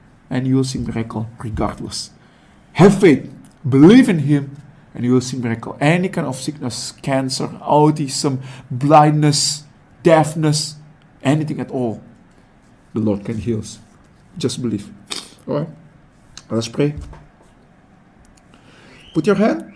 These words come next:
on any part, uh, on any part, uh, that's affected by sickness, and your other hand to the sky. And I'll pray right now. Let's pray. Lord Jesus Christ,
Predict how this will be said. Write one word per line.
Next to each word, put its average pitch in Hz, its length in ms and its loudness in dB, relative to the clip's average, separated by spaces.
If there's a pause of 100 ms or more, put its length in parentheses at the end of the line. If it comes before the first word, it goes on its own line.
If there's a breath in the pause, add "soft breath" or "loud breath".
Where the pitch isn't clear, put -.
(140)
on 139 120 -4
any 165 140 -2
part, 180 260 -4 (500)
uh, 139 320 -4
on 135 200 -6
any 156 360 -4 (260)
part, 131 260 -6
uh, 117 140 -4
that's 113 320 -12
affected - 400 -6 (220)
by 139 80 -2
sickness, - 580 -6 (140)
and 127 280 -8 (100)
your 117 260 -6
other 135 180 -8
hand 131 280 -12 (240)
to 127 100 -14
the 113 200 -10 (180)
sky. - 380 -18 (680 loud breath)
And 110 100 -12
I'll 104 120 -6
pray 101 220 -10
right - 240 -16
now. - 180 -16 (300)
Let's - 160 -10
pray. - 220 -12 (640 loud breath)
Lord 170 260 4
Jesus 190 260 -2
Christ, - 500 0